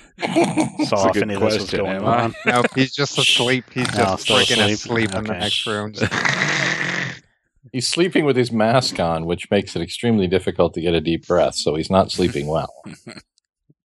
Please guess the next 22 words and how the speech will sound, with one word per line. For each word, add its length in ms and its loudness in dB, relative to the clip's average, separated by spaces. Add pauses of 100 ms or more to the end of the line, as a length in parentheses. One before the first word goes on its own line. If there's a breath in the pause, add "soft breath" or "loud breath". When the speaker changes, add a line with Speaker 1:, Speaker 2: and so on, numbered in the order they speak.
(2000)
Speaker 2:
Well, 580 2 (180)
perhaps 640 -2
we 140 2
should 280 0
wake 300 2
up 160 0
the 80 2
judge 640 2 (160)
and 500 -2
be 140 -2
on 160 0
our 120 0
way. 460 0 (1300)
Speaker 4:
Then, 160 -2
Brian, 340 4
did 220 0
you 100 0
wanna 240 2 (180)
be 140 -4
in 100 -6
here? 300 0
Speaker 3:
<laughs> 100 4